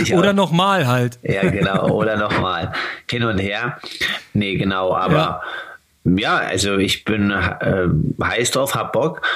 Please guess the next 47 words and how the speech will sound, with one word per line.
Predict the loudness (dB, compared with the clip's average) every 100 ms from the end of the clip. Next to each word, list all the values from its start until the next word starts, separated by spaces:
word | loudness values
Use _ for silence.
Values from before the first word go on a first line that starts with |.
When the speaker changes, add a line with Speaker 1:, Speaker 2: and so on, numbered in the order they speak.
| -2 -2
Speaker 2:
und | -2 0
zurzeit, | 0 0 0 -2 -2 0
ähm, | 0 2 2
denke | 2 -2
ich, | 0
dass | -2 -2
ich |
das | 0 -2
ganz | -2 -2 0
gut | 0
umgesetzt | 2 2 2 0 -2
bekomme | -2 2 4 4 2 -6 -12 -10 -10 -4
und | -2 0 0
freue | 0 0
mich | 0
dann | 0
auf | 0 -2
das | -2 -2
Rennen | 0 0
in | 0
Tulsa | 0 0 0
in |
ein | 0
paar | 0
Wochen. | 0 0 0 -2 -6
Aber | -2 0 0
klar, | -2 -2 -2
jetzt | -2 0
geht's | 0 0 0
halt, | -2 -2 0
so | 2
wie | 2
du | 2 0
sagst, | -2 -4 -6 -4 -4 -8 -12 -4 0
so | 2 2
viel | 2 2 2
Hit | 0 2
ist | 2
jetzt | 0 -2 0
nicht | 2
mehr. | 2 2
Es | -2
geht | -2 -2
jetzt | 0
einfach | -2 0 -2
darum, | -2 0 2 2
diesen | 2 0 0 -2